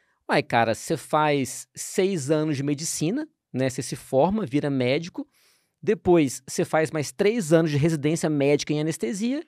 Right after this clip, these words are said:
e pronto, você vira anestesista." Aí ele ficou assim, assustado, né? Pasmo. "Nossa, mas então tem que fazer anestesia antes?"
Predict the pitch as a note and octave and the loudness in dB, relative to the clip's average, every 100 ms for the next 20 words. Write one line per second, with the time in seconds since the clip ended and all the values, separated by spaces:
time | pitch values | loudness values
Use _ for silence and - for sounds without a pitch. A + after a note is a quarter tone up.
0 | _ G4+ - D4 B3 - _ F3 A#3 G#3 | _ -8 -2 0 -2 -6 _ -6 -6 -2
1 | G3+ G#3 - C#4+ G#3 - C#3 - _ _ | -2 -2 -4 -2 0 0 -6 -8 _ _
2 | _ _ _ _ - C3 E3 - F#3 F#3 | _ _ _ _ 0 2 2 -2 0 0
3 | - F3 - F3 - _ F3 F3+ C3 D#3+ | 0 -4 -2 -6 -8 _ -6 -4 2 2
4 | - _ F3+ E3+ C3+ C3 - - _ _ | 2 _ 6 6 0 -2 -2 -18 _ _
5 | _ _ _ C4+ C#4 C#4+ - B3+ C4 A#3 | _ _ _ 2 4 2 2 2 2 0
6 | - - - _ _ B3+ B3+ C#4 - D#4+ | -2 -6 -12 _ _ -4 0 0 0 -2
7 | - B3 G3 C4 C4+ - - G3 B2+ E3+ | -2 -2 4 4 4 0 0 2 0 -2
8 | F4 D#4 E3+ A#3+ F4 - D3 - - | 6 8 8 6 4 2 0 0 -8